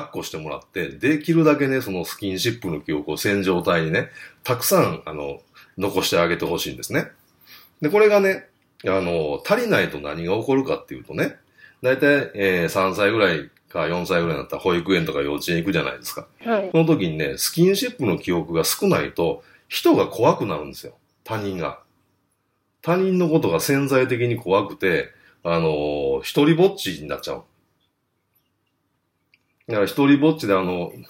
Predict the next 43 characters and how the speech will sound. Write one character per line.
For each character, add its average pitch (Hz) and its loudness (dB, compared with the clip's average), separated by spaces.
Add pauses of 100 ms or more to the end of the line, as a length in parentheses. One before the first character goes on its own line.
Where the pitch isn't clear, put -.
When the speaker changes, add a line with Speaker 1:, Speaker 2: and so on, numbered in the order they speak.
(100)
Speaker 1:
こ 82 -6
う、 85 -4
み 104 -4
ん 131 -2
な 160 6
と 95 -2
馴 135 4 (120)
染 - 4
め 156 2
な 107 2
い 85 -6
子 101 -4
供 98 -2
っ 87 -14
て - -12
い 76 -8
る 71 -8
で - -14
し - -18
ょ。 - -14 (400)
Speaker 2:
は 233 2
い。 185 -4 (100)
Speaker 1:
あ 120 -4
れ 131 0
は 123 0
ス - -10
キ 120 -6
ン 123 -2
シ 139 0
ッ 160 -8
プ 117 -6
の 87 -2
記 101 -4
憶 92 0
が 98 2
た-、 82 -6
少 - -2
な 131 4
い - 0
ん 71 -6
で 69 -12
す - -16
よ。 67 -18